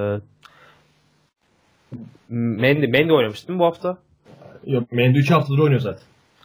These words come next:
Speaker 2: Ne,
Speaker 1: Tamam,
Speaker 2: Memphis
Speaker 1: doğru.
Speaker 2: Mendy. Hı hı.
Speaker 1: Doğru, doğru, doğru. Tamam. Doğru. Ee, özellikle Madison'ın bu hafta, e, Leicester'ı çıkardığı seviye inanılmaz bir yerde. Yani şu an <clears throat> yani ligde o noktada oynayan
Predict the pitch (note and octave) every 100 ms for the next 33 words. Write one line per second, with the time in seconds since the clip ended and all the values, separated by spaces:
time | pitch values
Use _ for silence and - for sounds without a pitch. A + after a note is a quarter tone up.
0 | _ _ _ _ _ _ C3+ C3+ B2+ B2+
1 | C#3 B2 C3+ B2 - - - - _ -
2 | A#2+ C#3+ D3 B2+ A#2+ A2+ G#2+ - - G#2
3 | - _ _ _ G#2 G2+ G2+ - - _
4 | G#2 G#2 A2+ A#2+ C3+ E3+ C#3 D3 E3 -
5 | D3 E3 A#2 B2 A#2+ _ - G#2 A2 A2
6 | G#2+ G#2+ G#2+ G#2 G#2 G#2 - - - _
7 | _ A2+ A#2+ A#2+ C3+ C#3 - A#2+ A#2+ C#3
8 | C#3+ C#3+ D3 C#3 B2 A#2+ B2+ B2 A#2 G2
9 | F#2+ G2 G#2 - A2+ A2+ - - - _
10 | _ - - C3+ G#2 - _ _ _ _
11 | _ _ _ _ _ _ _ _ _ A2
12 | G#2 G#2 G#2+ B2 A#2+ B2 B2 A#2+ - A#2+
13 | B2+ B2+ A#2+ A#2+ C#3